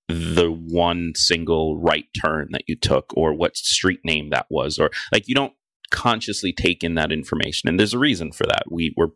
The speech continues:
we're pretty well adapted to filter all of that stuff out. But we do that throughout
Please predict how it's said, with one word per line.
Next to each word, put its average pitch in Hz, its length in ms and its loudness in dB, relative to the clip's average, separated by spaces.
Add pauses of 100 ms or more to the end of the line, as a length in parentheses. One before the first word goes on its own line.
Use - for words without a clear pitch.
(120)
we're 85 100 4
pretty 107 280 2
well 87 220 2
adapted 78 580 -4
to 76 300 0 (360)
filter 87 520 0
all 80 160 2
of 76 100 -4
that 69 220 0
stuff - 340 0
out. - 200 -2 (540)
But 110 220 4
we 113 120 -2
do 127 180 0
that 113 200 2 (500)
throughout 98 500 2